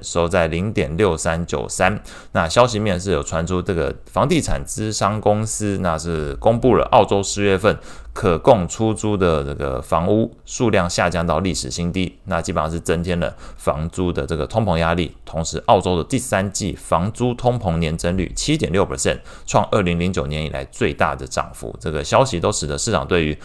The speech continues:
澳洲央行下个礼拜二会进行这个利率会议，那升息的预期心理就因此提升。昨天这个澳币升值零点八八percent，收在零点六三九三。那今天要关注的市场焦点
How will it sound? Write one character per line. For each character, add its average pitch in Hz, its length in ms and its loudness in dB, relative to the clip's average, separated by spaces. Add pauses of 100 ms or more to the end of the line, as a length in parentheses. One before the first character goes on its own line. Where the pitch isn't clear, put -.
(160)
澳 127 220 6
洲 107 200 6
央 110 180 4
行 90 220 2
下 104 320 2
个 80 220 2
礼 69 240 -2
拜 82 400 4
二 - 180 4 (140)
会 90 160 0
进 87 260 -2
行 71 240 -6
这 78 80 -4
个 73 120 -2
利 92 100 0
率 87 120 0
会 82 220 2
议， 80 140 -2 (140)
那 71 280 -6 (280)
升 107 260 0
息 80 200 -4
的 71 200 -2
预 120 100 0
期 78 140 -4
心 92 220 -2
理 78 140 -4
就 - 180 -6
因 87 160 -4
此 73 160 -8
提 71 160 -8
升。 87 220 -2 (160)
昨 76 220 -4
天 76 180 -6
这 76 100 -6
个 - 100 -6
澳 85 160 0
币 - 200 -6
升 85 220 -4
值 71 140 -8
零 80 140 -4
点 80 120 -2
八 80 100 0
八 87 120 2
percent， 95 320 0 (120)
收 - 160 -10
在 73 180 -2
零 80 280 -4
点 95 220 -4
六 76 160 -4
三 76 180 -6
九 - 100 -10
三。 95 240 -2 (580)
那 147 100 6
今 139 160 0
天 139 80 4
要 127 100 6
关 131 180 4
注 127 160 2
的 98 400 6
市 - 120 -2
场 95 120 4
焦 107 160 6
点 78 200 2